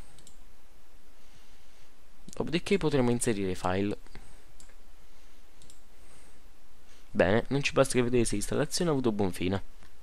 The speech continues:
Sulla schermata del launcher vedremo in basso a sinistra New Profile e Edit Profile.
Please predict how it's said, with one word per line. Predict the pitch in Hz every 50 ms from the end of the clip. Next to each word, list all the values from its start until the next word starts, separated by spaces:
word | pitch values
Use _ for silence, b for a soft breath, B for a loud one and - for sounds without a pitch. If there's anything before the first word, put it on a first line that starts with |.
| - - - - - - -
Sulla | - - - 127 127
schermata | 120 - - 147 160 185 190 180
del | 156 123 113
launcher | 107 101 104 - - 135 117
vedremo | - 139 131 113 98 95 98
in | 104
basso | 107 120 - - 117
a |
sinistra | - - - 131 139 147 - - - 151
New | 131 113 117 113
Profile | - - 131 - - 131 143 139 117 107
e |
Edit | 107 104 107 101
Profile. | - 92 98 - 90 87 90 92 95 95 101